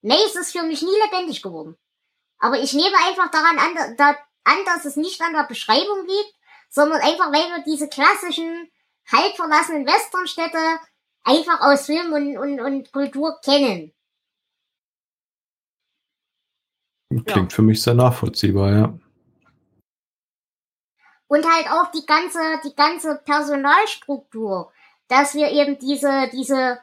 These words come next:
Speaker 1: gemieteten Arbeitskräfte haben und die Sattletramps. Wir haben die Miner, äh, die, die, die, die, die Bergarbeiter, die halt größtenteils dort als Strafarbeit schlicht und ergreifend sind, wenn wir ehrlich sind.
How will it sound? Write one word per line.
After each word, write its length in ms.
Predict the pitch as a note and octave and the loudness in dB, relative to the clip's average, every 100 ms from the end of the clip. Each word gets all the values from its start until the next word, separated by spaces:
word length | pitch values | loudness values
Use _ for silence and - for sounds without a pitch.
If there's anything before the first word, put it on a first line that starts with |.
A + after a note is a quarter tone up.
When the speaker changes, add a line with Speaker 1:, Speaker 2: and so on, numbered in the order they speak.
| _ _ - | _ _ -2
Speaker 1:
gemieteten 540 | C4 C#4 D4+ D4 C#4 | 2 2 0 -2 0
Arbeitskräfte 840 | G3 C4+ C4 C4 - A3 A3+ A3+ | 2 4 4 2 -4 -6 -4 -2
haben 300 | G#3+ G#3+ A3+ | 4 4 4
und 140 | A3+ A#3 | -2 -8
die 80 | |
Sattletramps. 800 | C4+ C#4 - G3+ G#3 G3+ G3+ G3+ | -2 -2 -2 -6 -4 -4 -4 -8
Wir 120 | G#3+ A3 | -4 2
haben 420 | A#3 B3+ B3+ A#3+ _ _ _ - | 4 4 0 -10 _ _ _ -8
die 340 | B3 B3 B3 - | 2 4 2 0
Miner, 640 | B3 C4+ C4 B3+ B3+ A#3 | -2 0 4 4 6 4
äh, 260 | A3 A3 F#3+ | 2 0 -2
die, 180 | A#3 A3+ | -8 -8
die, 180 | G#3+ G3+ | -10 -12
die, 180 | G#3+ | -14
die, 320 | G3 G#3+ G#3 - | -10 -8 -8 -8
die 140 | G#3+ G3 | -14 0
Bergarbeiter, 840 | B3 C4+ A#3 A#3 A#3 A#3 A3 G#3+ - _ - | 2 2 0 2 0 0 -4 -6 -12 _ -6
die 120 | B3+ | 0
halt 180 | A#3 A#3 | 0 0
größtenteils 640 | - B3 B3 A3+ A3 A#3 - | 0 -2 -2 -2 -2 -2 -6
dort 180 | A3+ - | -10 -4
als 220 | G3+ G3+ | -4 -4
Strafarbeit 680 | - A3 - A3+ A3 A3+ A3 | 2 2 4 0 0 -2 -4
schlicht 240 | A#3 - | -10 -8
und 140 | A#3 | -8
ergreifend 380 | G#3+ G#3+ A3 A3 | -6 -4 -4 -4
sind, 180 | A#3+ A#3 | -6 -6
wenn 120 | A3 | -4
wir 80 | G#3+ | -2
ehrlich 260 | F#3+ A3 A3 | -2 -2 -4
sind. 220 | G#3+ G#3+ | -8 -8